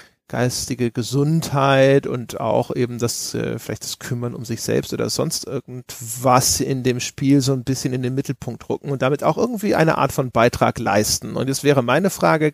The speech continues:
leistet dieses Spiel in irgendeiner Form einen Beitrag, würdest du sagen? Kann das positive Effekte haben? Kann man daraus was mitnehmen? Kann man daraus was lernen oder sowas? Oder ist es am Ende,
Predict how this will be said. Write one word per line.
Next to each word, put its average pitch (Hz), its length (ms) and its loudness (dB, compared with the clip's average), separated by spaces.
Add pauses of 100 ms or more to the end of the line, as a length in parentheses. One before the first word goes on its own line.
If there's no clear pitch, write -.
(120)
leistet 135 640 2
dieses 160 280 0
Spiel 147 380 2
in 143 100 -4
irgendeiner 139 560 0
Form 131 360 -4
einen 123 340 -4
Beitrag, 170 640 2 (480)
würdest 202 360 0
du 202 60 2
sagen? 196 540 2
Kann 147 280 2
das 151 320 4 (840)
positive 143 580 2
Effekte - 400 -2
haben? 156 200 2
Kann 147 160 2
man 127 100 0
daraus 120 380 0
was - 240 -4
mitnehmen? 151 720 0
Kann 117 180 -2
man 117 160 -4
daraus 110 540 -2
was - 260 -4
lernen 147 760 0
oder 147 260 0
sowas? 151 500 2
Oder 147 260 4
ist - 200 2
es 135 180 0
am 131 160 0
Ende, 143 640 4